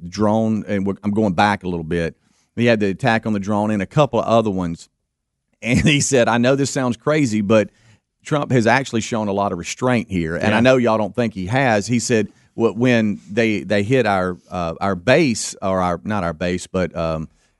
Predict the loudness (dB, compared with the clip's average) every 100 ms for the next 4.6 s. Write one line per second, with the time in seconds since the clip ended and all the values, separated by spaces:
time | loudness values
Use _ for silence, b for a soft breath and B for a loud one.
0 | -8 -2 0 0 0 0 -2 -2 -2 -2
1 | -2 -4 -4 -6 -6 -6 -6 -2 -2 0
2 | -2 -2 0 2 2 2 2 2 0 -2
3 | 0 0 0 -2 0 0 -2 -2 -4 -2
4 | -2 -4 -4 -6 -8 -14